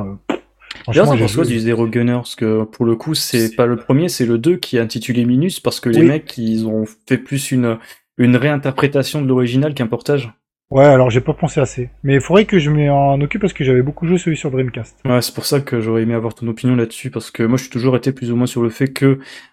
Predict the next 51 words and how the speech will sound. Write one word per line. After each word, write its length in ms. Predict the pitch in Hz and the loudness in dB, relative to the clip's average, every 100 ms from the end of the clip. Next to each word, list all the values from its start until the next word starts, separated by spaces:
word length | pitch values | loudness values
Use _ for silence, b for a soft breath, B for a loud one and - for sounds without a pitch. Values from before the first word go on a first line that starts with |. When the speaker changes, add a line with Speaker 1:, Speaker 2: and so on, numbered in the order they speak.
| B | B
Speaker 2:
à 80 | 110 | 0
sa 100 | 127 | 2
sortie, 540 | 143 127 - 147 139 | 2 -2 -2 0 2
le 100 | 120 | 4
Minus 380 | 120 123 135 135 | 2 2 2 -2
était, 420 | 117 - 113 - 98 | -6 -2 -2 -2 -6
euh, 180 | 95 92 | -8 -10
pitoyable, 640 | - - 123 117 151 131 | -16 -4 0 2 2 0
était 180 | 104 - | -6 -8
bardé 320 | 104 113 113 | -6 -6 -4
de 140 | 117 110 | -4 0
bugs. 180 | 120 151 135 - B B B _ - | 0 0 -4 -12 B B B _ 0
Speaker 1:
Ils 40 | |
ont 20 | |
Speaker 2:
Euh, 280 | 110 107 - | 2 4 4
Speaker 1:
fait 60 | 208 | 6
des 100 | 180 | 6
mages, 220 | 190 107 | 6 6
Speaker 2:
et, 140 | 107 | 2
Speaker 1:
hein. 160 | 104 104 - _ - | 0 -6 -12 _ 0
Speaker 2:
et, 160 | 147 | 0
ouais, 140 | 175 196 | 2 -2
justement, 320 | 123 151 165 | -2 -6 -6
ils 100 | 120 | -4
ont 60 | |
fait 120 | 110 127 | -4 -2
des 120 | 120 | 0
mages. 340 | 135 190 120 - b b b | 0 -2 -4 -12 b b b
Et 220 | - 117 | 0 0
puis 120 | 113 117 | 0 -4
surtout, 520 | 123 113 147 160 131 | -4 -2 0 2 4
euh, 160 | 117 113 | 2 0
que 120 | - | -2
les 180 | 117 113 | -2 -2
types, 380 | - 156 151 - | -2 -6 -6 -6
euh, 380 | 113 110 107 107 B B B B | -2 0 0 -2 B B B B
ils 160 | - 110 | -6 -2
ont 40 | |
bien 140 | 113 117 | -2 -2
dit, « 160 | 113 185 | -2 -4
Ouais, 60 | |
regardez, 380 | 180 156 175 202 | -2 0 2 2
regardez, 380 | 170 147 151 196 | 2 2 2 2
il 40 | |
y 80 | 147 | 2
a 60 | 135 | 2
un 40 | |
moins 280 | 147 175 190 | 2 2 2
dans 140 | 160 | 0
le 60 | 143 | -2
titre, 420 | 139 214 220 - | -2 -2 -2 -8